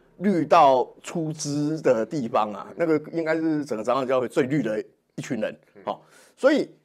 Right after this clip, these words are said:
在这个状况之下，我小时候我还记得，就是那个党外运动的时候啊，我们家会去那个很疯狂的去听演讲。然后我们那时候很小，我爸就带了两个小孩，呃，带了几个小孩，然后去那边听演讲，然后甚至会丢钱。好，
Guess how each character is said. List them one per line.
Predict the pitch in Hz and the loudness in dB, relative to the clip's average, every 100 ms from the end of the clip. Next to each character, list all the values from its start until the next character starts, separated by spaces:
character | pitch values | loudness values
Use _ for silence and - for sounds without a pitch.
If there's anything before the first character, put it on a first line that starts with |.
| _ | _
在 | - 302 | 2 2
这 | 247 | 6
个 | 233 | 4
状 | 240 226 | 4 2
况 | 220 | -2
之 | 208 214 | -4 -6
下， | 240 202 156 135 127 | 0 4 6 6 4
我 | 120 113 104 | 2 0 0
小 | - 110 | -2 -4
时 | 123 131 | -4 -2
候 | 147 | 0
我 | 104 | -2
还 | 113 | -4
记 | 143 | -8
得， | 104 - _ _ _ | -10 -12 _ _ _
就 | 208 | -4
是 | 196 180 165 143 135 131 117 135 - | 2 4 6 6 6 4 2 -2 -6
那 | 170 | -2
个 | 135 120 110 | 4 4 2
党 | 110 | -2
外 | 135 | -2
运 | 160 147 | -2 0
动 | 123 | -2
的 | |
时 | 110 101 | -4 -6
候 | 107 | -6
啊， | 90 - _ - | -8 -14 _ -8
我 | 120 | -6
们 | |
家 | 135 160 156 | 0 0 2
会 | 160 147 | 0 -2
去 | 165 139 123 113 110 104 - - - | -2 -2 -2 -2 -2 -4 -8 -18 -12
那 | 139 | -4
个 | 127 | -4
很 | 98 | -4
疯 | 127 131 | -8 -8
狂 | 123 92 | -10 -10
的 | 113 | -12
去 | |
听 | 110 113 | -10 -10
演 | 92 | -10
讲。 | 95 110 | -10 -6
然 | 156 | -6
后 | - | -6
我 | - | -14
们 | 101 | -8
那 | 131 | -6
时 | 127 | -6
候 | 107 | -8
很 | 95 | -8
小， | - 85 | -12 -12
我 | 95 | -6
爸 | 127 117 | -4 -2
就 | 120 | -2
带 | 123 101 | -4 -4
了 | |
两 | 95 | -8
个 | 90 | -14
小 | 90 85 | -14 -14
孩， | - - _ _ _ | -14 -20 _ _ _
呃， | 101 92 | -10 -4
带 | 139 | -2
了 | 113 | -2
几 | 101 | -6
个 | |
小 | 95 90 | -10 -10
孩， | 71 | -10
然 | 98 | -10
后 | 113 | -8
去 | 117 | -4
那 | 110 | -4
边 | 110 - _ _ | -6 -14 _ _
听 | - 123 | -10 -8
演 | 101 | -6
讲， | 95 | -8
然 | 95 | -6
后 | 131 | -6
甚 | 139 | -6
至 | 120 | -6
会 | 117 | -6
丢 | 107 95 | -8 -10
钱。 | - - _ _ 95 _ _ | -12 -20 _ _ -20 _ _
好， | 92 - | -10 -10